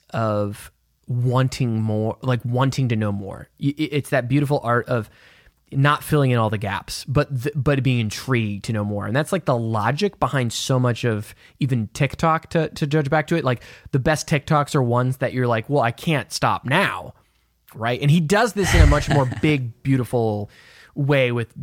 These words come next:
Speaker 1: amazing set dressing. But at the end of the day, he understands what a lot of creators know, which is that, that instantly garnering your intrigue, he's just doing it without saying shit, <laughs> which is, which is incredible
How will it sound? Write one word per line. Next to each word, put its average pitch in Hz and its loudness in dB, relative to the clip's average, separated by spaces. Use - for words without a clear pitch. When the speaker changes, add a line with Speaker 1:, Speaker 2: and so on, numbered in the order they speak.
Speaker 1:
amazing 131 -2
set 190 -2
dressing. 135 -2
But 120 0
at 107 -4
the 123 -4
end 135 0
of 120 -4
the 120 -6
day, 131 0
he 147 0
understands 127 -2
what 107 -10
a - -8
lot 139 0
of 120 -8
creators 104 -4
know, 101 -4
which 101 -8
is 107 -10
that, 98 -8
that 120 -4
instantly 139 -2
garnering 147 2
your 117 0
intrigue, 196 0
he's - -2
just 143 0
doing 175 4
it 123 -2
without 131 0
saying 135 -2
shit, - -4
<laughs> - -4
which - -10
is, - -14
which 190 0
is 269 2
incredible 160 -2